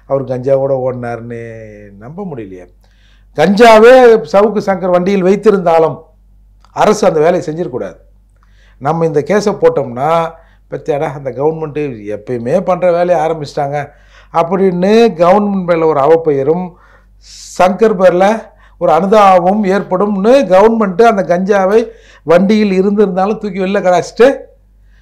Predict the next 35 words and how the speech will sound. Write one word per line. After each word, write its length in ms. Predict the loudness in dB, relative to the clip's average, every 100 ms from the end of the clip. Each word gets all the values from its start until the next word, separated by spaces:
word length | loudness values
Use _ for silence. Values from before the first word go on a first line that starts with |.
| _ _
முத 180 | 0 4 4
வழக்கோட 300 | 2 0 -4
நிறுத்திருக்கணும். 580 | -6 -6 -10 -10 -16 -20 _ _ _ _ _ _ _
அல்ல, 180 | -2 2
அதுக்கு 300 | 2 2 0
அடுத்து, 320 | -2 -2 -6 -10 _ _ _ _
இல்ல, 100 | -8 -2
வேற 220 | 0 2
யாராவது 300 | 2 2 2
இது 120 | 0 -2
மாதிரி 220 | -2 -2
வந்து 220 | -4 -4
அவதூறா 360 | 0 2 2 0
பேசினாருன்னா 500 | -2 -8 -10 -12 -8 -4
அவர்கிட்ட 300 | -2 -2 -4
ஒரு 140 | -6 -6
பெட்டிஷனை 320 | -8 -8 -10
வாங்கி 200 | -12 -12
கவர்மெண்ட் 400 | -10 -8 -8 -8
கூப்பிட்டு, 320 | -10 -8 -4 -6 -8 -20 -8
"இம்பா, 160 | -2 -2 -4 -18 _
உன் 120 | -2
பேர்ல 200 | 0 2
ஒரு 60 | -2
பெட்டிஷன் 300 | -6 -8 -8
இல்லையா, 220 | -8 -10 -12 -8
போட்டுக்கிறியா?" 380 | -6 -4 -6 -10 -16 _ _ _ -4
அப்படின்னா 360 | -2 0 2 2
என்ன? 120 | 4 4 6
"இல்லைங்க, 280 | 4 2 0
இல்ல, 220 | 0 0
இல்ல, 160 | 0 -2
நான்லாம் 400 | -6 -8 -8 -12 -16 -20 _
கொடுக்க 200 | -16 -16 -16
மாட்டேன், 300 | -18 -20